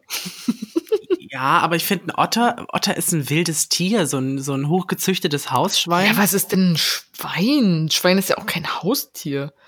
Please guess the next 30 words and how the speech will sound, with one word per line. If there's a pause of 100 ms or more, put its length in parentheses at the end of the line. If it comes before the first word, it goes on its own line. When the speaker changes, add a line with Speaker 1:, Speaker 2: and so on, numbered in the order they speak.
(120)
Speaker 1:
Das
macht
richtig
Randale,
Ronny.
Ey,
das
ist
Speaker 2:
Nee,
Speaker 1:
rennt
durch
Speaker 2:
das,
Speaker 1:
die
Wohnung.
Speaker 2:
das (160)
geht
aufs
Katzenklo. (680)
Speaker 1:
<laughs>
Da,
Speaker 2:
Das, (100)
Speaker 1:
das
Speaker 2:
das,
Speaker 1:
eine
Speaker 2:
das
Speaker 1:
Hausschwein,
Speaker 2:
geht
aufs (120)
Speaker 1:
was
Speaker 2:
Katzenklo.